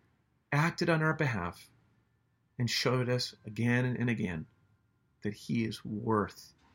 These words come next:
and deserving of all our trust. What are those faith-defining moments in your life? Write them out and share them with someone this week.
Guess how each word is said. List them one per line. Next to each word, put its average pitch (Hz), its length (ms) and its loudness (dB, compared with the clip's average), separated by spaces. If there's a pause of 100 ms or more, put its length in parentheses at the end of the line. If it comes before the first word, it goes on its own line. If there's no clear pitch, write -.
(220)
and 110 140 0
deserving 104 540 0
of 95 140 -6
all 92 220 -4
our 90 100 -4
trust. - 520 -10 (920)
What 160 220 6
are 196 60 6
those 175 300 4
faith-defining 110 880 2
moments 95 420 0
in 92 180 -6
your 87 180 -4
life? 78 360 -10 (680)
Write 135 220 6
them 117 140 2
out 92 240 -2 (600)
and - 100 -6
share 95 200 0
them 101 160 0
with 92 100 -8
someone 90 340 -6
this - 180 -8
week. - 280 -16